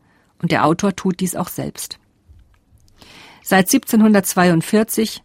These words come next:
hatte sich Rousseau dauerhaft in Paris niedergelassen, unterbrochen allerdings von einer Tätigkeit als Sekretär des französischen Botschafters in Venedig,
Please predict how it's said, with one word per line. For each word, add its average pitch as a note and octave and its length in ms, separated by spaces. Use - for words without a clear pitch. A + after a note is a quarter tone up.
hatte G3+ 240
sich - 240
Rousseau F#3+ 340
dauerhaft F#3 560
in F3+ 100
Paris F#3 400
niedergelassen, C3+ 720
unterbrochen F3 560
allerdings F#3 500
von - 180
einer F#3 200
Tätigkeit G#3+ 580
als F3 160
Sekretär G3 600
des F#3+ 160
französischen F3+ 580
Botschafters F3+ 600
in F3+ 160
Venedig, D#3+ 520